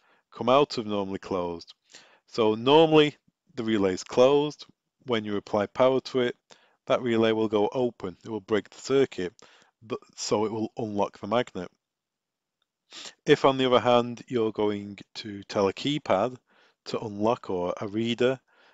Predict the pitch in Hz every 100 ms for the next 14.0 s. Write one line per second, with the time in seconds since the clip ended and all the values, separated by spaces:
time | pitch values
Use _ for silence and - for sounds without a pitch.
0 | _ - - - 127 120 127 113 113 113
1 | 117 120 107 95 - 139 123 104 - 120
2 | 107 110 104 101 113 110 - - - -
3 | 185 151 113 110 104 107 110 101 - 104
4 | 113 110 104 95 - 113 - _ - 120
5 | - - 107 104 - - 139 139 107 92
6 | 117 117 117 113 113 113 - _ - -
7 | _ - 110 107 117 120 - 110 - 117
8 | 113 107 104 104 123 131 107 107 _ -
9 | 135 - 107 - 135 127 - 131 127 127
10 | - - - - 104 95 123 135 131 131
11 | 127 - 117 123 117 123 - 120 117 117
12 | 117 117 107 101 131 - 123 - - 87
13 | - 117 117 - 117 120 - 117 117 113